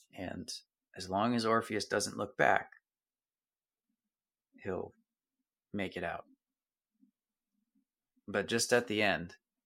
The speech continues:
when he's closest to reaching his goal, he looks back. And, um, you know, a lot of people's reaction will be, "Well,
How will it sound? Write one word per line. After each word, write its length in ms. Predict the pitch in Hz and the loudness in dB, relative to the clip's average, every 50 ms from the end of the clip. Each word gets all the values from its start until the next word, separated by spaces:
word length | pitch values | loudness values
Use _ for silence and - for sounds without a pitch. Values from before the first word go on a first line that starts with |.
| _ _ _ _ _ _ _ _ _ _ _ _ _ _ _ _ _ _ _ - | _ _ _ _ _ _ _ _ _ _ _ _ _ _ _ _ _ _ _ -8
when 160 | 98 95 90 | -6 -4 -4
he's 140 | 87 87 - | -2 -4 -4
closest 640 | - - - 120 123 123 123 - 107 98 - - | -4 0 2 4 4 4 4 2 0 0 -2 -2
to 80 | - 95 | -2 -2
reaching 380 | 95 98 95 - - 95 87 | -2 -2 -2 -2 -4 -4 -4
his 140 | 92 87 82 | -4 -4 -6
goal, 380 | - - 82 87 87 90 90 - _ _ _ - - - - - - - _ _ _ - - _ _ | -4 -4 -2 -2 -2 -4 -6 -12 _ _ _ -16 -16 -16 -16 -18 -20 -20 _ _ _ -20 -20 _ _
he 100 | - 107 | -6 -2
looks 260 | 98 98 98 - - | -2 -2 -2 -2 -2
back. 280 | - 87 78 - - - - - - - - _ _ _ _ _ _ _ _ _ _ _ _ _ _ _ _ _ _ _ _ _ _ _ _ 208 - _ _ _ _ - - - - _ _ _ _ _ _ _ | -2 -2 -2 -2 -4 -12 -20 -20 -20 -20 -20 _ _ _ _ _ _ _ _ _ _ _ _ _ _ _ _ _ _ _ _ _ _ _ _ -20 -20 _ _ _ _ -20 -20 -20 -20 _ _ _ _ _ _ _
And, 440 | - 110 107 104 101 98 98 95 - - - - - - - _ _ _ _ - - - - | -4 -2 0 0 0 0 0 0 -2 -4 -4 -8 -14 -18 -20 _ _ _ _ -20 -18 -10 -6
um, 440 | 98 101 95 95 92 90 92 90 92 - - _ _ _ _ _ _ _ _ _ _ _ _ _ _ _ _ _ _ _ _ _ _ _ _ _ _ _ _ _ _ - | -2 -2 0 0 0 -2 -4 -8 -10 -14 -20 _ _ _ _ _ _ _ _ _ _ _ _ _ _ _ _ _ _ _ _ _ _ _ _ _ _ _ _ _ _ -4
you 100 | 123 113 | -2 0
know, 200 | 101 95 95 - - | 2 2 0 0 0
a 100 | 104 104 | 0 4
lot 220 | 104 110 110 117 | 6 8 8 8
of 140 | 123 117 - | 6 4 0
people's 360 | - 110 98 98 104 95 92 | -4 -4 -2 0 -2 -2 0
reaction 540 | 92 98 98 92 90 - - - - 95 90 | 2 4 6 6 6 6 4 0 -4 -4 -4
will 120 | 92 95 95 | -6 -6 -4
be, 200 | 98 98 95 95 | -2 -2 -2 0
"Well, 360 | 95 101 98 98 98 - | 2 4 4 4 2 0